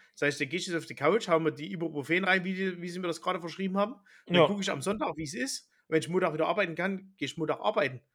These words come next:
Speaker 1: Und wenn ich merke, es ist deutlich besser durch die Tabletteneinnahme, dann geh ich trotzdem arbeiten, solange ich einigermaßen laufen kann."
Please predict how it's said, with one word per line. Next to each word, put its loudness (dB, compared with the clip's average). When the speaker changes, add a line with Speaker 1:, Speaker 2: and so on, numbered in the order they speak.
Speaker 1:
Und -2
wenn 6
ich -8
merke, 4
es -8
ist -6
deutlich 0
besser 2
durch -6
die -2
Tabletteneinnahme, 0
dann -6
geh -6
ich -6
trotzdem -8
arbeiten, -4
solange 4
ich -2
einigermaßen -2
laufen -4
kann." -4